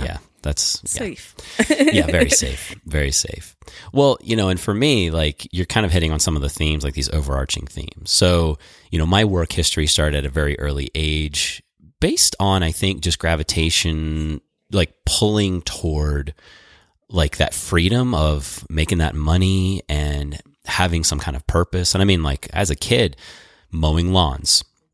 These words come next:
Speaker 1: yard sales. Like, I would try to collect things around the neighborhood that people were throwing away, and I would, like, resell them. You know, it's too bad that I didn't start eBay because that was kind of, like, what I was doing.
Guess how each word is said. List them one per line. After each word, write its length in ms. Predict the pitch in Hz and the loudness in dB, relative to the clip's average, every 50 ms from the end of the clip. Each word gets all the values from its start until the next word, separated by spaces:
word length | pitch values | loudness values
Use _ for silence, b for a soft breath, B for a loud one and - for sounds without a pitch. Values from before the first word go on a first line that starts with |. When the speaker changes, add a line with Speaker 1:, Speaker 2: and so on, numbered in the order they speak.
| _ _ _ _ _ _ _ _ _ _ - - - | _ _ _ _ _ _ _ _ _ _ -18 -10 -4
Speaker 1:
yard 400 | 85 80 85 82 82 82 82 - | 0 2 4 4 4 2 2 2
sales. 560 | - - 69 - - - - - - - - - _ _ _ _ | 0 0 -2 -4 -8 -8 -6 -4 -4 -4 -6 -8 _ _ _ _
Like, 260 | - 82 76 76 - - | 0 0 0 0 -2 -2
I 160 | - 85 85 87 | 0 2 2 2
would 120 | 82 78 | 0 0
try 160 | - - 80 | 0 0 0
to 80 | 73 - | 0 -2
collect 360 | - - 80 82 87 - - | -4 -4 0 0 0 0 0
things 340 | - 90 85 85 82 80 80 | 0 0 0 0 0 0 0
around 200 | 76 73 73 71 | 0 0 0 0
the 60 | 69 | 0
neighborhood 420 | 69 78 82 78 82 80 82 80 | 0 2 2 2 4 2 2 2
that 120 | 73 71 - | 0 -2 -4
people 260 | - 71 - 73 71 | -4 -4 -4 -4 -4
were 100 | 71 78 | -4 -4
throwing 320 | - - 76 71 73 67 67 | -2 -2 0 0 0 0 -2
away, 540 | 67 67 73 80 87 90 92 92 92 92 B B B B B B B B B | -2 0 2 2 4 4 4 2 0 -2 B B B B B B B B B
and 360 | 85 85 87 87 87 87 87 | 0 2 2 2 2 2 2
I 60 | 87 | 2
would, 120 | 90 92 90 | 2 2 2
like, 160 | 95 92 - | 0 0 0
resell 580 | 90 82 90 113 131 - - - 64 - - 73 | 0 0 0 2 2 2 2 2 0 -4 -6 -8
them. 260 | - 76 76 76 - _ _ - | -10 -12 -14 -16 -18 _ _ -6
You 140 | - 87 82 | -4 -2 0
know, 120 | 78 76 | 0 0
it's 120 | 76 - - | 0 0 0
too 120 | - 226 | 0 0
bad 180 | 180 165 156 - | 0 0 0 0
that 100 | 87 82 | 0 0
I 80 | 80 | 0
didn't 200 | 76 80 65 - | 0 -2 -2 -2
start 280 | - - 73 71 - - | 0 0 0 -2 -2 -2
eBay 400 | 80 78 71 71 67 64 76 76 | -2 -2 0 -2 -2 -2 -4 -6
because 280 | - - - 98 85 | -6 -2 0 0 0
that 160 | 110 123 - 104 | 0 0 0 0
was 200 | 95 90 - - | 0 0 0 -2
kind 460 | - - - 160 190 220 160 95 76 | -2 -4 -2 0 2 2 0 0 -2
of, 320 | 73 71 71 69 - - B B B B B B B - | -4 -4 -6 -6 -10 -12 B B B B B B B 0
like, 160 | 95 90 92 | 0 2 2
what 120 | 98 92 | 2 4
I 60 | 90 85 | 4 2
was 200 | 80 78 - - | 2 2 0 0
doing. 540 | - 127 135 113 80 69 67 69 71 73 | 2 2 2 0 0 -4 -8 -10 -12 -14